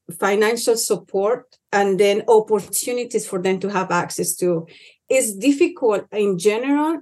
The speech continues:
and even more difficult for environmental studies,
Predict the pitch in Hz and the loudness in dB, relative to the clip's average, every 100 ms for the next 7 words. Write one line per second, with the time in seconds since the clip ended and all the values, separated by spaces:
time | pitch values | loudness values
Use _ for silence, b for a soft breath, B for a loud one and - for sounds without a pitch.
0 | - 214 214 220 220 214 208 220 240 233 | -6 -4 -2 -2 0 -2 -2 -2 -2 -2
1 | 247 254 277 269 277 277 - 196 190 190 | -6 -6 -6 -2 -2 -2 -8 -4 -2 0
2 | 190 175 190 196 220 226 226 - 196 220 | 0 2 0 0 0 -2 -2 -4 -2 -2
3 | 226 | -2